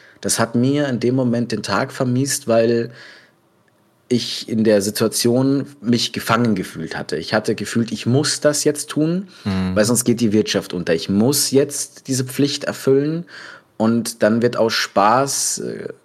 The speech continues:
Speaker 1: ja, der, der, der Spaß wird daraus dann Arbeit und irgendwann ist der Spaß weg.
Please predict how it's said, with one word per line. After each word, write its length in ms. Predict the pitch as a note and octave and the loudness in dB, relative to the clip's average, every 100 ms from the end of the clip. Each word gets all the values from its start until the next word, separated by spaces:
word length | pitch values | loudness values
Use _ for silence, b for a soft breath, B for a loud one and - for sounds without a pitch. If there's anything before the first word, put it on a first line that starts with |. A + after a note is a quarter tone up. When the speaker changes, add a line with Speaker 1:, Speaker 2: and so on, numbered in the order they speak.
| _ - | _ -6
Speaker 1:
ja, 100 | G#2 | -4
der, 200 | C#2 F2 - B2 | -2 -6 -4 -2
der, 280 | A2+ B2+ | 0 0
der 180 | - A#2 | -2 -2
Spaß 560 | G#2+ - G2 B2 - A2+ | -2 2 2 2 -2 0
wird 360 | A#2+ B2 - | -2 -2 0
daraus 520 | A#2 G#2+ G#2+ A#2 A#2 - | 2 4 4 4 0 0
dann 500 | A2+ A#2 A#2 A2+ - | 2 2 0 -2 -2
Arbeit 580 | F2+ A2 B2+ C3+ D3+ - | 2 4 4 2 2 -2
und 180 | A#2+ - | -8 0
irgendwann 800 | B2 B2+ A#2 B2 B2 B2 B2+ B2+ B B B B B _ _ | 2 2 2 2 2 2 0 -4 B B B B B _ _
ist 140 | - - | -4 0
der 60 | |
Spaß 340 | B2+ B2 F#2+ - | 0 0 -2 -4
weg. 260 | - - | -10 -16